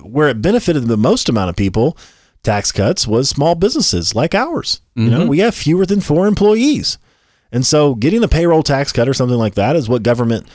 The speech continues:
Speaker 1: one of the things government can do to allow us to keep more of our own money in productive use,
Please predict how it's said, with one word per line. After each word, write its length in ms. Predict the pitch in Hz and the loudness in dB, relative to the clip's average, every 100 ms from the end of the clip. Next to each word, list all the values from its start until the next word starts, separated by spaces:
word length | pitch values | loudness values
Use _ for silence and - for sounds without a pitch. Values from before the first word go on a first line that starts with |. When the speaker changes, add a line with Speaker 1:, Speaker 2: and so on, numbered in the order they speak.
| _ - | _ -2
Speaker 1:
one 140 | 170 | 0
of 80 | 185 | 2
the 60 | |
things 160 | 170 143 | 0 0
government 380 | 156 151 151 131 | 0 0 0 -2
can 300 | 170 196 185 | 0 0 2
do 180 | 113 131 | 0 0
to 100 | 139 | 0
allow 300 | 143 175 170 | 2 2 0
us 80 | |
to 100 | - | -2
keep 220 | 135 165 131 | -2 -2 2
more 200 | 180 240 | 2 4
of 80 | |
our 80 | 202 | 4
own 160 | 190 190 | 4 4
money 380 | 160 196 110 117 - _ _ | 2 2 0 -4 -8 _ _
in 120 | 123 127 | -4 0
productive 460 | 135 127 196 139 | 2 2 2 0
use, 440 | 120 196 139 170 | 2 2 2 0